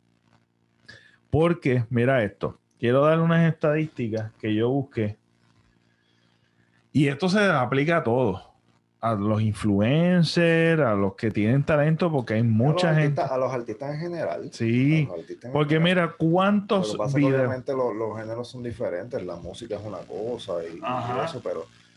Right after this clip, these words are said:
Speaker 2: pero los artistas en general.
Speaker 1: Bueno, todo el mundo que tiene talento y se expone al público y depende del público y de la exposición de la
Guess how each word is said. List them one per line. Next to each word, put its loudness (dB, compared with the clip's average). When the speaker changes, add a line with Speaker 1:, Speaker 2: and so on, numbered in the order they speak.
Speaker 2:
pero -4
los 0
artistas -4
en -10
general. -4
Speaker 1:
Bueno, 2
todo 2
el 0
mundo 0
que -2
tiene 0
talento -2
y -4
se -2
expone -2
al 0
público -2
y -2
depende 0
del 0
público -6
y 2
de 4
la 4
exposición 2
de 2
la 2